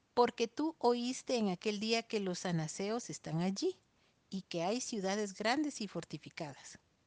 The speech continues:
Quizá Jehová estará conmigo y los echaré, como Jehová había dicho. Josué entonces le bendijo y dio a Caleb, hijo de Jefone, a Hebrón por heredad. Por tanto, Hebrón vino a ser heredad de Caleb,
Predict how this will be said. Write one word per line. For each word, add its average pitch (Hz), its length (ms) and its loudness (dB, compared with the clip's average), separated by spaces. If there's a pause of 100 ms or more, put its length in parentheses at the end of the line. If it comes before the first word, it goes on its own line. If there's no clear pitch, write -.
(880)
Quizá 175 360 -2
Jehová 190 320 2
estará 190 320 0
conmigo 233 600 4
y 208 80 -2
los 165 240 -2
echaré, 175 460 -2 (380)
como 190 260 6
Jehová 180 540 0
había 170 320 -2
dicho. 139 320 -10 (1300)
Josué 302 400 4
entonces 247 480 2
le 220 120 0
bendijo 185 480 0
y 190 100 -2
dio 185 360 -2 (140)
a 190 100 -6
Caleb, 165 420 -4 (440)
hijo 208 260 -4
de 160 100 -4
Jefone, 233 540 -2
a 170 100 2
Hebrón 156 400 0
por 175 180 -6
heredad. 151 380 -4 (1160)
Por 156 180 -4
tanto, 226 520 2
Hebrón 185 420 0
vino 220 200 2
a 208 80 2
ser 208 200 0
heredad 180 380 0
de 214 120 -4
Caleb, 170 400 -4